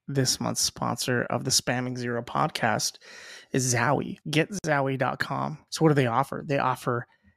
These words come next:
S M S, email, and chat for your customer support. They actually have a few different products that I wanna go into just quickly, but also, in addition to all that, they are an amazing advocate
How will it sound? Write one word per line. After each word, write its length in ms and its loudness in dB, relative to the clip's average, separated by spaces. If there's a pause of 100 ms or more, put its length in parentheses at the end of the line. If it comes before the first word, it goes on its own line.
(100)
S 160 6
M 80 6
S, 240 4 (100)
email, 420 0
and 80 -6
chat 540 -4
for 240 0
your 100 -2
customer 380 0
support. 560 -4
They 80 0
actually 400 0
have 580 0
a 80 -6
few 220 4
different 260 2
products 440 0
that 100 -2
I 60 0
wanna 220 -4
go 200 0
into 380 -2
just 340 -4 (140)
quickly, 640 0
but 180 0
also, 560 4 (280)
in 100 0
addition 400 2
to 160 2
all 100 2
that, 240 2 (160)
they 220 -2
are 260 0
an 340 -6
amazing 440 2
advocate 540 -2